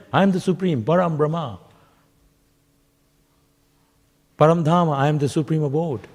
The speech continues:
Pavitra, I am the supreme pure."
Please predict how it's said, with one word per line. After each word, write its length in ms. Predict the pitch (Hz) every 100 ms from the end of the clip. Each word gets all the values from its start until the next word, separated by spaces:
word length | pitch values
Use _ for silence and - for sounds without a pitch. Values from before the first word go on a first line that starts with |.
| - _ _ _ _
Pavitra, 420 | 175 240 208 208 180
I 140 | 160
am 80 | 160
the 80 | 151
supreme 440 | 170 - 175 170
pure." 500 | - 170 175 110